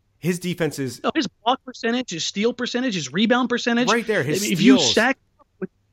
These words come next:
Speaker 2: yeah, his steals alone are huge.
Speaker 1: Is insane. For a big guy, he steals
Speaker 2: Yeah.
Speaker 1: the ball more than anybody I've ever seen. The guy's, his hands are so fast. I'm gonna miss him so much in Philadelphia. I'm just saying. Uh, I'm
Speaker 2: That's
Speaker 1: in
Speaker 2: just the natural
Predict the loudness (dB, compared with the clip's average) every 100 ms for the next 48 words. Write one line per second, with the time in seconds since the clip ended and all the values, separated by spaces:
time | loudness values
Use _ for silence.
0 | _ _ _ _ _ -4 2 2 2 0
1 | 0 -2 -4 -2 -2 -6 -10 -10 -6 -4
2 | -2 -4 -2 -2 -2 -8 -4 0 0 2
3 | 0 0 -4 -4 -6 -6 -6 -4 -4 -4
4 | -2 -2 0 0 0 -2 -2 -2 -2 -2
5 | -2 -2 -4 -2 -4 -4 -6 -4 -4 -4
6 | -4 -6 -18 -6 -6 -6 -6 -4 -4 -6
7 | -4 -4 -4 -4 -6 -4 -4 -2 -2 -4
8 | -4 -10 -8 -6 -6 -8 -10 -10 -10 -10
9 | -8 -8 -8 -10 -12 -20 -20 -18 -6 -6
10 | 0 2 2 -2 -10 -8 -4 -4 -4 -8